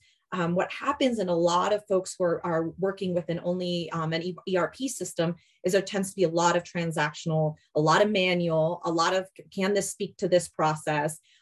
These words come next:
Um, and then another thing that I wanna touch, talk a-, about with the pay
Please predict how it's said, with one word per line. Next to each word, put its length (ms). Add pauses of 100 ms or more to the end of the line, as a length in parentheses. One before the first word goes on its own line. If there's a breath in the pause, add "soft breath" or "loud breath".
Um, 360
and 140
then 300
another 380
thing 180
that 80
I 80
wanna 200
touch, 280 (180)
talk 220
a-, 140
about 420
with 160
the 100 (180)
pay 400